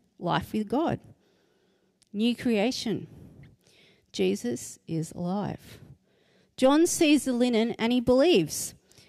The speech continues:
Even though he had no understanding, he believes. There's something about what is happening that clicks into place for John. It makes sense. Sandra, anyone who doesn't know Sandra, this is Sandra.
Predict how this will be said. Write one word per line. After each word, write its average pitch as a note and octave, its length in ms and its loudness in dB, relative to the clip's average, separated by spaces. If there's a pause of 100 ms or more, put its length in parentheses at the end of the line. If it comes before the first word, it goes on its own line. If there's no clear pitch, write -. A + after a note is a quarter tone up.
(180)
Even F4 360 4
though C#4+ 560 4
he C#4 160 0
had B3 200 4
no B3+ 260 4
understanding, A3 760 0 (140)
he - 160 -8
believes. F#3 720 -2
There's G3 160 -2
something - 480 -8
about F#3 460 -2 (960)
what F#3+ 160 -2
is F#3 140 -2
happening F#3 420 -6
that E3+ 180 -4
clicks - 440 -10
into G#3 240 -6
place E3+ 560 -8
for D#3 80 -10
John. D#3+ 340 -6 (680)
It F#3+ 80 -6
makes A3+ 320 -4
sense. - 600 -8 (1200)
Sandra, G#3 560 -2 (880)
anyone G#3+ 360 -2
who A3 100 -2
doesn't G#3+ 240 -2
know A3 120 -2
Sandra, A3 380 -2
this G#3 180 -2
is A3+ 80 -4
Sandra. F#3+ 440 -4